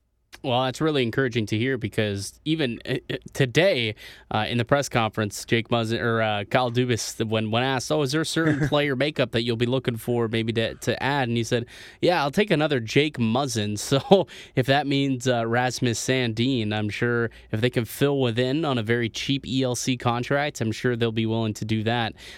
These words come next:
Speaker 1: Um, good to hear, good to hear that, that you have some high praise and high hopes for Sandin, 'cause I know a lot of Leaf fans certainly do. Uh, another young defenseman that the Leafs, uh, do have also is Timothy Liljegren. Not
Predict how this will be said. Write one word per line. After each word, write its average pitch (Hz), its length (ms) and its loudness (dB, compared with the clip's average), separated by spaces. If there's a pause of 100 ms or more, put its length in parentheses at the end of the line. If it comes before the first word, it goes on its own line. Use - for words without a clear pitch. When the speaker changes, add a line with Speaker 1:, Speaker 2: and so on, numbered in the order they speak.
(160)
Speaker 1:
Um, 120 580 2
good 180 240 4
to 254 80 0
hear, 202 260 4
good 151 200 0
to 143 100 2
hear 139 280 2
that, 120 280 0
that 120 200 0
you 127 160 2
have 127 200 0
some 120 320 0
high 131 320 0
praise 120 380 0
and 107 80 0
high 113 180 2
hopes 113 200 -2
for 117 100 -6
Sandin, 120 580 -2
'cause 113 140 -4
I - 20 2
know 113 100 2
a 117 40 0
lot 123 160 2
of 120 80 -2
Leaf 127 160 -2
fans 123 360 0
certainly 156 360 0
do. 143 420 0 (400)
Uh, 120 260 2
another 139 440 2 (100)
young 139 600 0 (160)
defenseman 131 640 0
that 117 140 -2
the 120 80 0
Leafs, 120 500 -2
uh, 117 380 -2 (120)
do 127 200 2
have 120 260 0
also 117 320 0
is 104 80 -4
Timothy 117 320 0
Liljegren. 113 560 -2 (320)
Not 165 480 2